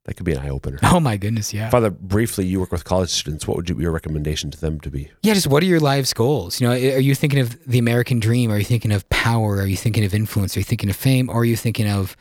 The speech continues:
Speaker 2: you know, what's the will of God for me and how do I become holy?
Speaker 1: Yep.
Speaker 2: And those are very important questions.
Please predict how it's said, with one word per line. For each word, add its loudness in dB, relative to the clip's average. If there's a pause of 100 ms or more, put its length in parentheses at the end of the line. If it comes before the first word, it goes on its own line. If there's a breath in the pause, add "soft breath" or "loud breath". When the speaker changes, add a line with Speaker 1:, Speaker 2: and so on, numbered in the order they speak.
(300 soft breath)
Speaker 2:
you 4
know, 4
what's 0
the 2
will 2
of -2
God 0
for -2
me 2
and 0
how 2
do 2
I 0
become -4
holy? -8 (280)
Speaker 1:
Yep. -6 (220)
Speaker 2:
And 2
those 2
are -2
very -2
important -8
questions. -12